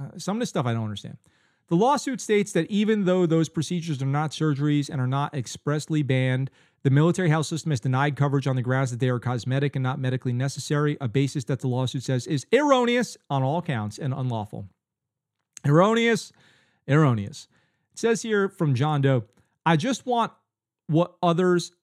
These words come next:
who have served their country want, the ability to take care of my family.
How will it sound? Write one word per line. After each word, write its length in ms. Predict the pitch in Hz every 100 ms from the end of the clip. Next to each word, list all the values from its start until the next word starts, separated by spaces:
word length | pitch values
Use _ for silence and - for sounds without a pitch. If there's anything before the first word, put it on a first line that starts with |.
| _ 139
who 140 | 156
have 140 | 143
served 480 | - 160 165 151 147
their 140 | 139 131
country 380 | 135 127 131
want, 380 | 110 98 98 - -
the 140 | 135
ability 420 | 139 180 226 233 190
to 100 | 175
take 240 | 170 170
care 180 | 160 160
of 80 | 139
my 160 | 139
family. 460 | 113 107 90 123